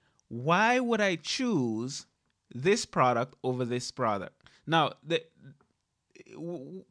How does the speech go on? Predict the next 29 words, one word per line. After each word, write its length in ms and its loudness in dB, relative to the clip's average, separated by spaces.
internet 340 0
marketers 640 4
choose 640 -2
products. 640 0
There 120 4
are 40 0
two 280 -2
reasons 420 0
why 240 4
internet 360 -2
marketers 540 -2
choose 420 -2
products 540 -2
to 80 -6
promote. 420 -8
And 280 -6
these 200 0
are, 180 4
I'm, 180 -2
I'm 380 6
assuming 840 0
when 180 4
I 100 4
say, 260 -2
when 220 2
I 80 4
say 160 0
internet 380 0
marketers, 560 2